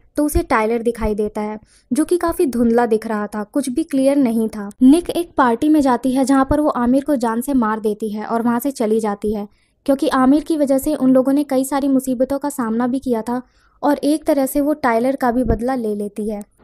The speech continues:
ओवी अपनी लाइफ में ना दोस्तों से खुश था ना ही अपने पिता से, क्योंकि उसके पिता खून खराबा बहुत करते थे और हर दिन वो किसी बच्चे को अनाथ करते थे। टाइलर जब ओवी को बचा रहा था उस दौरान ओवी ने टाइलर से काफ़ी कनेक्ट किया था,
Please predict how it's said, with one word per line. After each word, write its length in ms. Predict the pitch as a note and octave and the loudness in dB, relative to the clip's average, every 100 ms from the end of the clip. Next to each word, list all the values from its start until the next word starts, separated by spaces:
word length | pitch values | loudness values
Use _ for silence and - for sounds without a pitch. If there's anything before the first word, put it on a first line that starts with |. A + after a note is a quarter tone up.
| - | -2
ओवी 320 | D#4+ E4 F4 | 2 4 6
अपनी 260 | G4 F#4+ F#4+ | 4 2 0
लाइफ 380 | D#4+ C4 D4 - | 2 2 2 2
में 160 | C#4+ | 4
ना 180 | D4 C#4+ | 6 4
दोस्तों 380 | B3 C4 B3+ D#4 | 4 2 0 -6
से 140 | D#4+ E4+ | -4 -4
खुश 260 | D4+ C#4 - | -2 -4 -2
था 120 | D4 | 0
ना 140 | C4+ | 2
ही 160 | B3 C#4 | 2 0
अपने 220 | C4+ C#4 | 0 -2
पिता 320 | D4 A3 A#3 | 0 -4 -2
से, 200 | A3+ G#3+ | -6 -8
क्योंकि 300 | G#3 A#3 A#3 | -6 -8 -2
उसके 280 | C4 B3+ C#4+ | -4 -2 -4
पिता 380 | C#4+ B3+ B3+ C#4 | -2 -2 -2 -4
खून 280 | C#4 - B3+ | -6 -2 0
खराबा 340 | C4+ C4+ B3+ C4+ | 0 -2 -2 -2
बहुत 320 | A#3 A#3 B3+ | -2 -4 -4
करते 320 | C4 A#3+ A#3+ A#3+ | -4 -4 -4 -4
थे 140 | C4 C4 _ _ _ | -4 -6 _ _ _
और 140 | - D#4+ | 0 0
हर 220 | B3+ D4+ | 2 0
दिन 180 | C#4 E4 | 2 2
वो 120 | E4+ | 0
किसी 260 | E4+ D4+ D#4 | 0 -4 0
बच्चे 260 | C#4 C#4 | -2 -2
को 140 | D4 D#4+ | -2 0
अनाथ 320 | B3 G#3+ A3 | -2 -4 -6
करते 320 | - G#3 G3+ G3+ | -6 -6 -8 -10
थे। 100 | G#3 G#3 _ - _ _ _ | -14 -16 _ -20 _ _ _
टाइलर 320 | C#4+ C#4 D#4+ | 2 4 4
जब 200 | E4+ F4+ - | 4 2 4
ओवी 260 | D4+ C#4 | 2 4
को 100 | E4+ | 4
बचा 380 | D#4 A#3+ B3+ A#3+ | 2 0 0 -2
रहा 160 | C4+ B3+ | -2 -2
था 160 | C4+ B3+ | -2 -2
उस 260 | D4 D4 | -4 0
दौरान 340 | D4+ C4+ C4+ C#4 | 0 2 2 2
ओवी 300 | C4 B3+ C#4+ | 2 2 2
ने 120 | D4 | 2
टाइलर 300 | D4 A#3+ B3+ | 0 0 -2
से 140 | B3+ | -2
काफ़ी 280 | C#4+ B3 B3 | -2 -2 -2
कनेक्ट 420 | D4 A#3 A#3+ C#4 | -4 -2 0 -2
किया 240 | - B3+ A#3 | -2 -2 -2
था, 200 | A#3+ B3+ | -2 -6